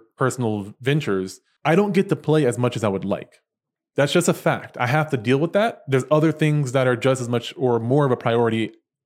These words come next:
at this time in my life. But winning tournaments is a goal that I have. And so I have to find some way to optimize my time when I am in front of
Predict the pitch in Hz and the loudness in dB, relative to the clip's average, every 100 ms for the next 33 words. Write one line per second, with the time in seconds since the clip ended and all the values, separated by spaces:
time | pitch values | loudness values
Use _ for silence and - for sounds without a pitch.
0 | _ 127 123 - 131 - - 123 117 110 | _ -4 -4 0 -2 -2 -2 0 0 -2
1 | 101 95 78 - _ _ _ - 226 196 | -2 -2 -8 -14 _ _ _ 2 2 2
2 | - - _ _ 143 185 214 - 180 170 | -4 -20 _ _ 2 4 4 2 2 2
3 | 151 160 156 147 139 135 131 127 127 135 | 0 2 2 2 0 0 2 0 0 2
4 | 135 120 110 110 - 107 104 - 117 151 | 2 2 0 -2 0 -4 -2 -2 0 0
5 | 196 - 135 123 113 131 120 117 151 208 | -4 -6 -4 -4 0 0 0 0 0 0
6 | 196 - 170 151 - 214 214 226 208 113 | -2 -2 -2 -2 -2 0 2 2 2 0
7 | 113 _ _ _ - 156 170 165 160 147 | -4 _ _ _ -4 0 0 0 2 2
8 | 135 135 202 190 143 135 131 127 180 151 | 2 -2 0 0 0 0 0 0 0 0
9 | 139 147 _ _ _ 139 120 160 147 - | 0 -6 _ _ _ -8 0 0 0 -2
10 | 143 123 | 0 0